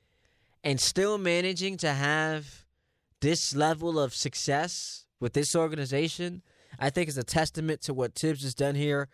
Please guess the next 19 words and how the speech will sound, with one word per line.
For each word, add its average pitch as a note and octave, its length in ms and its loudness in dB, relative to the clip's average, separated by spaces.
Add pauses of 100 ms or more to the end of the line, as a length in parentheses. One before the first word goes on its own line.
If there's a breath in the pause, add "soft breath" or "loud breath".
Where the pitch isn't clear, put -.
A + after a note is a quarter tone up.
(260 soft breath)
uh, A#2 140 0
with B2 140 0
the - 80 -4
culture D#3+ 680 0
and A#2 160 -4
his A2+ 160 -4
defensive D3+ 520 0
abilities D3 580 2
and A#2 100 -4
getting C#3 200 0
the C3+ 80 0
most C3+ 260 0
out B2+ 100 2
of A2+ 80 -4
his G#2 120 -6
roster, D3+ 640 -2 (380 loud breath)
and C#3 180 0
why D3 200 2
Randle C3+ 760 2